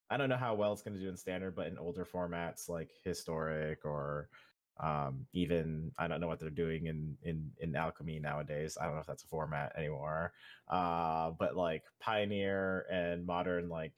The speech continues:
there are some funny things that you can be doing, and, um, you could build your deck in such a way. This is a, you know, I don't know if we talked about this pod-,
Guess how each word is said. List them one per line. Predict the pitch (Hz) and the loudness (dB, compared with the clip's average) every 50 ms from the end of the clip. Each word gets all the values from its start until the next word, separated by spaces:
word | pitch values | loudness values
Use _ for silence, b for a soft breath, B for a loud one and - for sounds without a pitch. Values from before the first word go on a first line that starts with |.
| - _ _ _ _ _ _ _ _ _ _ _ | -18 _ _ _ _ _ _ _ _ _ _ _
there | 107 120 127 | 6 6 6
are | 127 | 6
some | - 143 131 120 110 | 6 4 4 4 2
funny | - - - - 120 113 113 110 110 107 101 | -2 -6 -2 0 2 4 4 4 4 2 2
things | - - 104 98 101 98 - | 2 2 2 2 2 0 2
that | 101 78 82 | 0 2 2
you | 92 90 | 0 -2
can | - 95 92 | -2 -4 -2
be | 87 92 87 | -2 -2 -2
doing, | 76 92 90 87 87 87 85 82 - - | 0 2 4 4 4 4 2 0 -2 -2
and, | 78 85 82 82 82 80 80 80 80 80 78 - - - _ _ - | 0 0 2 2 2 2 0 -2 -4 -6 -8 -10 -14 -18 _ _ 0
um, | 92 92 87 87 85 82 80 80 - | 2 2 4 2 2 0 -2 -4 -4
you | 92 98 | -4 -2
could | - 98 82 - | -2 0 2 4
build | 107 101 95 80 | 4 4 4 4
your | 92 95 | 2 0
deck | 87 - 92 87 85 82 - - - | 2 4 4 4 4 2 0 -4 -4
in | 85 87 | -4 -2
such | - - 92 - - | 0 -2 -2 0 2
a | 90 | 2
way. | 90 87 87 | 4 4 6
This | 110 123 123 - | 4 4 4 4
is | 127 117 104 - 73 | 4 2 2 2 2
a, | 85 95 85 - - _ _ - | 0 0 0 -4 -10 _ _ -4
you | 107 98 | 0 2
know, | 95 90 87 76 69 78 - - _ _ _ - | 4 2 2 2 -2 -6 -12 -18 _ _ _ -2
I | 98 | 0
don't | 92 92 | 2 2
know | 95 | 0
if | 90 - | -2 -2
we | 90 | -4
talked | - 92 87 87 - | -2 -2 -2 0 0
about | 82 - | 0 -2
this | 85 - | -2 -4
pod-, | - - 92 87 78 | -4 0 2 2 2